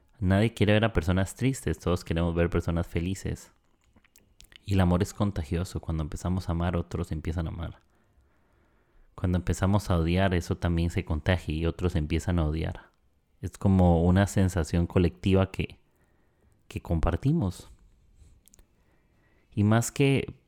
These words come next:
buscar no ofenderte, porque el buscar constantemente ser inofendible nos puede volver orgullosos. Es que a mí nada me ofende, es que a mí nada me molesta, es que no importa lo que hagan, a mí nada me duele, a mí nada. Te roba la vulnerabilidad, te roba la humanidad,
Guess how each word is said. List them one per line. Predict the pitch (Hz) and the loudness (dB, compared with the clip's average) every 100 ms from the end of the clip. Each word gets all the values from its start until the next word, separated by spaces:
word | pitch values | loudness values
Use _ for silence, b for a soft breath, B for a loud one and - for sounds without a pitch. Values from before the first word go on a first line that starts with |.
| - | -2
buscar | 92 - - 101 117 | -2 0 2 2 2
no | 110 117 117 | 2 6 6
ofenderte, | 113 107 95 92 107 - 87 | 4 2 4 4 2 0 -4
porque | - - 82 - 87 80 80 - _ _ _ b b b b b b b b b | -2 -4 -4 -6 -4 0 0 -4 _ _ _ b b b b b b b b b
el | 92 | 0
buscar | 87 90 - 95 - | 0 -2 -2 -2 0
constantemente | 107 92 - 101 98 98 98 101 - | 0 0 2 2 2 2 2 2 0
ser | 82 87 | -2 0
inofendible | 95 101 101 82 80 87 98 101 | 2 0 0 -2 0 -2 0 0
nos | 85 - | -2 -2
puede | 85 90 | 0 2
volver | 90 90 95 | 2 2 0
orgullosos. | 92 82 82 104 127 76 - - _ - | 0 -4 -2 -2 -2 -8 -10 -20 _ -16
Es | - | -10
que | - | -2
a | |
mí | 92 | 0
nada | 92 92 92 | 2 2 2
me | 82 | 0
ofende, | - 85 82 87 90 | -2 -4 -4 -8 -12
es | - | -8
que | 90 | -2
a | |
mí | 92 | 0
nada | 92 90 | 0 0
me | 95 | -2
molesta, | 82 82 82 90 | -2 -4 -4 -6
es | |
que | - | -2
no | 151 | -2
importa | 156 143 151 | 0 -2 -2
lo | 147 | -2
que | 92 | -2
hagan, | 82 82 | -2 -2
a | |
mí | 87 | -2
nada | 117 147 | -2 -2
me | 147 | 0
duele, | 87 82 85 | 0 -2 -4
a | |
mí | 85 | -2
nada. | 101 127 120 b b b b b b b _ | -2 -4 -6 b b b b b b b _
Te | 98 | -2
roba | 90 110 | 2 2
la | 135 | 2
vulnerabilidad, | 131 123 101 87 85 87 113 117 - | 2 2 2 2 2 0 0 -2 -4
te | 85 | 0
roba | 90 107 | 2 2
la | 110 | 2
humanidad, | 101 85 82 85 | 2 0 -2 -4